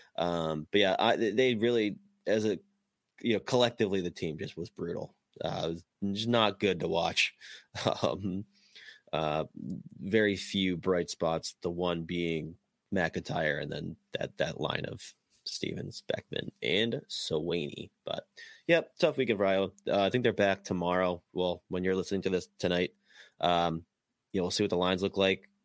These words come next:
It, it's just, you never know anymore. Um, part of that's just A H L, and part of it's just, like, what the,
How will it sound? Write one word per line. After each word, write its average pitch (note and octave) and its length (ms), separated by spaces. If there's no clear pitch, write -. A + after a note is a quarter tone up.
It, - 140
it's - 300
just, - 200
you G2+ 100
never F#2+ 280
know F2+ 200
anymore. F2 440
Um, E2+ 280
part G#2+ 180
of G2 60
that's F#2+ 160
just F#2+ 120
A G2 60
H F#2+ 240
L, F#2+ 280
and F2+ 160
part F2+ 160
of E2+ 100
it's F2 160
just, - 200
like, D#2+ 200
what D#2+ 140
the, E2 220